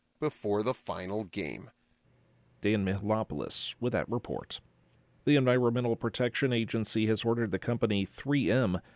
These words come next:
Speaker 2: to address widespread contamination of drinking water along the border between Iowa and Illinois from its factory on the banks of the Mississippi River.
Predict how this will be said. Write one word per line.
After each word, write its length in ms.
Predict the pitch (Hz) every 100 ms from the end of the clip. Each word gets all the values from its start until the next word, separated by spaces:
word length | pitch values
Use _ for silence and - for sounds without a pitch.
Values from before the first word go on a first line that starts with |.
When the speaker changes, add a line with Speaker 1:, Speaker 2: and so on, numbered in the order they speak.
| - -
Speaker 2:
to 120 | 151
address 440 | 127 131 131 -
widespread 580 | 101 139 175 - 120 120
contamination 720 | - 113 120 113 95 95 117
of 100 | 117
drinking 480 | - 151 156 120 107
water 340 | 104 76 67
along 340 | 85 95 110 117
the 80 | 107
border 360 | 131 135 85
between 420 | 104 - 117 110 -
Iowa 400 | 117 117 107 110
and 180 | 113 104
Illinois 600 | 92 107 143 87 78 -
from 180 | - 107
its 160 | -
factory 640 | - 156 165 - 76 95 131
on 100 | -
the 80 | 135
banks 300 | 90 80 -
of 80 | 101
the 80 | 98
Mississippi 500 | 90 92 - - 104
River. 460 | 139 135 170 64